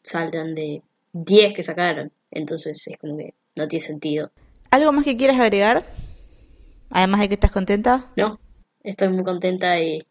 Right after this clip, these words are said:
Speaker 1: y te amamos, Phoebe. Nada más. Vayan a verla si no la vieron, obvio.
Speaker 2: Sí, por favor, vayan a ver Fleabag. Eh, bueno, nos estaremos encontrando pronto, muy pronto. Eh, básicamente porque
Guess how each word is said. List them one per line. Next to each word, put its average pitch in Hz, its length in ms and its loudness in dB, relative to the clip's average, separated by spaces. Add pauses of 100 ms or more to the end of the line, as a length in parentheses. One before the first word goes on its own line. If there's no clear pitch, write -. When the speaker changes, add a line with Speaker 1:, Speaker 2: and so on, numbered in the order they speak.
(260)
Speaker 1:
y 170 300 -2
te 165 140 -4
amamos, 156 360 -8
Phoebe. 143 300 -10 (220)
Nada 156 200 -8
más. 147 160 -12 (220)
Vayan 190 260 4
a 175 40 -2
verla 170 280 -2
si 165 120 -6
no 160 80 -6
la 151 80 -4
vieron, 165 300 -2
obvio. 165 260 -2 (100)
Speaker 2:
Sí, 214 180 6
por 180 220 0
favor, 175 220 2
vayan 180 340 0
a 175 80 -2
ver 175 120 0
Fleabag. 165 500 -2 (580)
Eh, 175 1120 2
bueno, 208 480 2 (120)
nos 208 140 2
estaremos 330 560 0
encontrando 240 1000 0
pronto, 233 400 4
muy 220 180 2
pronto. 233 680 2 (540)
Eh, 175 720 -2
básicamente 190 680 0
porque 175 600 -2